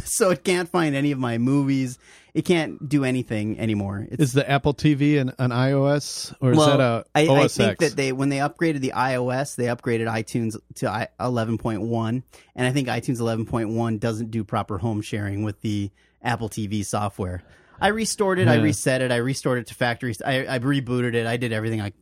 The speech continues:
Speaker 1: could possibly do other than wipe out my entire computer and, and start from scratch 'cause it's not that important to me that the girls get to watch a movie that's on the computer on the Apple T V. But anyway,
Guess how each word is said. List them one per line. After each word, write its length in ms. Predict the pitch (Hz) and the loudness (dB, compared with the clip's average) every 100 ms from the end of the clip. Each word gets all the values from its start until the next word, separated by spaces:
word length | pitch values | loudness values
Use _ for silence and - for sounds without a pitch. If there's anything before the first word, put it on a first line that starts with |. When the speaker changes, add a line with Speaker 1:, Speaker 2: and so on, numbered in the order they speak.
| - | -4
Speaker 1:
could 180 | - 107 | -4 -2
possibly 580 | - 113 110 - 113 110 | 0 0 0 -4 -4 -2
do 320 | 110 104 101 - - _ | 0 0 -2 -6 -20 _
other 220 | - 113 | -4 -2
than 220 | 107 101 95 | -2 -2 0
wipe 240 | 107 107 | -2 -2
out 160 | 110 107 | -4 -2
my 100 | 104 | -4
entire 360 | 95 104 101 | -4 -4 -6
computer 420 | - 98 110 104 104 | -6 -8 -4 -4 -2
and, 220 | 101 107 110 | -4 -6 -6
and 160 | 104 | -6
start 180 | - 110 | -4 -6
from 140 | 110 | -6
scratch 440 | - 110 104 101 - | -6 -4 -4 -6 -6
'cause 140 | 127 | -2
it's 100 | 143 | 0
not 200 | 135 120 | 0 -2
that 100 | 123 | -2
important 380 | 113 131 117 110 | -2 -2 -2 -2
to 40 | |
me 120 | 104 107 | -2 -4
that 100 | 101 | -4
the 80 | |
girls 380 | 104 113 107 101 | -4 -2 -4 -6
get 100 | 110 | -8
to 60 | 104 | -6
watch 340 | 104 98 - _ _ _ | -6 -8 -10 _ _ _
a 60 | 120 | 0
movie 340 | 117 110 104 | 0 0 -2
that's 340 | 98 92 - - | -4 -8 -10 -6
on 140 | 120 | -4
the 80 | 104 | -4
computer 400 | 104 - 104 98 | -6 -4 -2 -2
on 80 | 98 | -2
the 100 | 98 | -4
Apple 200 | 95 107 | -4 -4
T 60 | |
V. 120 | 107 | -2
But 140 | 110 151 | 0 2
anyway, 420 | 170 123 107 | 2 2 -2